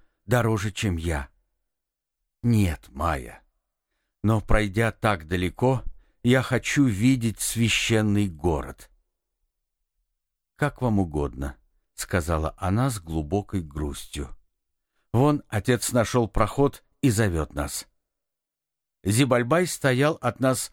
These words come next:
в сотне шагов, но мы не видели никакого прохода.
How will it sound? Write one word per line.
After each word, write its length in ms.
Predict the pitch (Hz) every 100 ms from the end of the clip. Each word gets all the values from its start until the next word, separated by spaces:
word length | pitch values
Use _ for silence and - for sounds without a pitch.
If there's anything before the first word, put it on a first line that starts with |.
| _
в 80 | -
сотне 340 | - 123 117
шагов, 580 | 101 110 87 73 69 - _ _ _ _ -
но 160 | 90
мы 160 | 104 110
не 140 | 113
видели 340 | 104 143 143 127
никакого 600 | 110 123 120 - 120 127
прохода. 680 | - 127 - 95 67 65